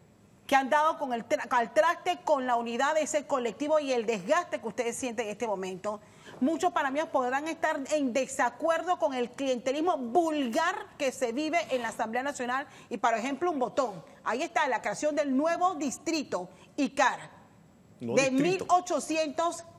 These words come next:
Speaker 1: electores, con corregimientos de ochenta personas.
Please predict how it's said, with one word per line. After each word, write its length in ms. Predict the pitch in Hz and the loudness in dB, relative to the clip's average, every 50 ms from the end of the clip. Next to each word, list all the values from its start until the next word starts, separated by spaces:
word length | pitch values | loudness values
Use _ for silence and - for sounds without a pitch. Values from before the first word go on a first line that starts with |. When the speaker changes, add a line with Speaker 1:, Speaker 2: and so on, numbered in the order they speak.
| - - | -4 0
Speaker 1:
electores, 960 | 277 269 269 262 240 - - - - 294 269 - 156 156 151 - - - - - - - - - - _ _ - - - - - _ _ _ _ _ - | 0 2 2 0 0 -2 2 6 6 6 6 4 -2 -6 -6 -6 -8 -8 -14 -20 -20 -20 -20 -20 -20 _ _ -20 -20 -20 -20 -20 _ _ _ _ _ 2
con 180 | 311 302 285 - | 4 4 4 4
corregimientos 840 | - 294 262 269 262 240 269 269 285 311 320 294 - 359 349 269 247 | 2 2 2 2 0 0 0 0 0 0 0 2 2 2 2 4 4
de 160 | 294 294 294 | 4 4 4
ochenta 720 | 285 277 285 - - 403 392 392 359 - - 381 370 370 370 | 4 0 -2 -2 -2 -2 0 -2 -2 -2 0 -2 -2 0 0
personas. 1000 | 330 277 240 220 - - - 359 349 311 254 180 - - - - - - - | -2 -2 -2 -2 -6 -2 0 2 2 2 0 -4 -8 -10 -10 -10 -10 -12 -14